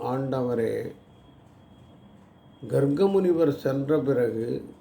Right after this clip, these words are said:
மிகவும் மகிழ்ச்சியான நந்தகோபர் மற்றும் பிறரால் அன்போடு வளர்க்கப்பட்ட நீ,"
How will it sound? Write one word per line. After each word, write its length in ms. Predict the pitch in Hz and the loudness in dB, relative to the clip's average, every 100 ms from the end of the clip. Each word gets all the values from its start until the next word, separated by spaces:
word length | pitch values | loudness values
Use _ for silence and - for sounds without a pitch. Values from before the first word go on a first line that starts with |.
| - - - - - - - - | -20 -20 -20 -20 -20 -20 -20 -12
மிகவும் 600 | 135 147 151 180 185 185 | 4 6 6 2 2 2
மகிழ்ச்சியான 920 | 151 123 147 156 - 175 175 160 151 | 2 4 2 0 -4 0 2 4 4
நந்தகோபர் 920 | 135 123 131 143 143 147 143 131 135 117 | 2 0 0 0 4 4 4 2 0 -2
மற்றும் 480 | 117 - 165 170 147 | -6 -6 -6 -4 0
பிறரால் 720 | 147 139 127 120 113 107 - - - - - - - - - - | 2 2 0 0 -2 -4 -6 -12 -20 -20 -20 -20 -20 -20 -20 -16
அன்போடு 680 | - 139 151 156 180 185 175 | -2 2 4 4 2 2 2
வளர்க்கப்பட்ட 1160 | 156 156 147 - 151 127 - 135 113 - 120 110 | 4 4 2 0 -2 -2 -2 -4 -2 -4 -4 -4
நீ," 540 | 104 120 143 139 117 | -4 2 4 4 0